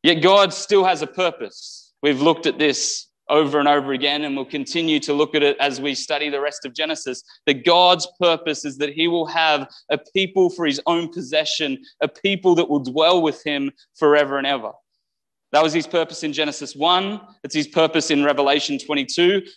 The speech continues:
and it's his purpose all the way through the scriptures that he will claim for himself among the depraved a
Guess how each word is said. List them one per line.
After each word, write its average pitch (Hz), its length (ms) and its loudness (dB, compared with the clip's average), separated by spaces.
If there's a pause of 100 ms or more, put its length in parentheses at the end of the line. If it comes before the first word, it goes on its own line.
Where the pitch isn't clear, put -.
and 143 80 -2
it's 139 100 -6
his 139 120 -6
purpose 165 500 -2
all 180 160 2
the 196 80 4
way 175 180 0
through 175 280 -6
the 151 80 -8
scriptures 143 720 -6 (220)
that 151 100 2
he 156 100 2
will 151 120 2
claim 185 540 0
for 180 140 -6
himself 175 640 -4 (260)
among 165 400 -4
the 196 100 -2
depraved 151 720 -6 (280)
a 147 260 -4